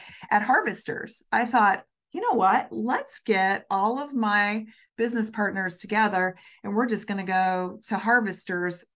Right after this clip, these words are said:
and it's gonna be my birthday party. But instead of doing anything that costs any money, we're gonna be giving back."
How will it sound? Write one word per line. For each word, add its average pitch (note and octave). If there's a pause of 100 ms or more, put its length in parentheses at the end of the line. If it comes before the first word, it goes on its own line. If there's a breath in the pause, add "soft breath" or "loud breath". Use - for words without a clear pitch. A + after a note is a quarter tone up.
(160)
and F#3
it's E3+
gonna F#3+
be G3
my E3+
birthday F#3+
party. C#3 (380)
But F#3
instead F#3
of E3+
doing F3
anything G3+
that D#3+
costs F3
any F3
money, F#3+
we're F3+
gonna E3+
be E3+
giving D#3+
back." F#3+